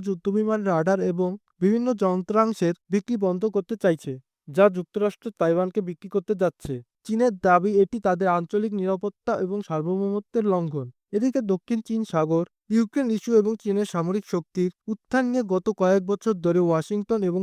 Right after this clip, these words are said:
বেইজিংয়ের সম্পর্ক তিক্ত হয়ে উঠেছে। এছাড়া যুক্তরাষ্ট্র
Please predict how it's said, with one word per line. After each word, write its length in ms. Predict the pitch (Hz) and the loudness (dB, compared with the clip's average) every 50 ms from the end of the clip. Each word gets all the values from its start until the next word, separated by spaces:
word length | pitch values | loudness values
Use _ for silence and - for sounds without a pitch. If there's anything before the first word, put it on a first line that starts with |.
| 185 165 | -2 0
বেইজিংয়ের 420 | 165 160 160 156 190 196 202 196 - | 0 -2 -2 -2 -4 -4 -4 -6 -4
সম্পর্ক 400 | 175 160 151 - - 180 175 - - 208 _ | -6 -6 -6 -4 -6 -6 -6 -4 -6 -6 _
তিক্ত 280 | - 175 - _ _ - 214 | -6 -12 -12 _ _ -2 0
হয়ে 240 | 190 180 185 196 190 175 | 2 4 4 4 4 2
উঠেছে। 300 | 156 160 147 - 135 123 127 - _ _ - 202 | 0 -4 -6 -6 -8 -10 -10 -12 _ _ -2 -2
এছাড়া 260 | 196 - 254 247 254 247 208 | 2 4 4 6 6 4 2
যুক্তরাষ্ট্র 480 | 208 202 - - 233 226 226 - - | 0 -6 -2 0 0 0 0 0 -4